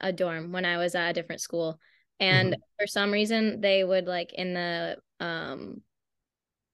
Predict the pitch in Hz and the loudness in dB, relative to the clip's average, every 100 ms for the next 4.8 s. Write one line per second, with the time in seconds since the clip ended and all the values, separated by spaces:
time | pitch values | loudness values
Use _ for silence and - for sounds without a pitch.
0 | _ _ _ _ _ _ _ _ _ - | _ _ _ _ _ _ _ _ _ -6
1 | 190 185 - 185 170 170 170 165 165 - | -6 -4 0 2 2 2 0 -2 -6 -10
2 | - - 175 180 175 175 - - 190 180 | -16 -4 -2 0 0 0 -2 -4 -4 -4
3 | - 165 - - 180 170 175 180 - 202 | -6 -6 -8 -8 -6 -4 -4 -6 -4 -6
4 | - 240 - - 180 175 175 190 | -4 -8 -8 -8 -4 -2 -2 -4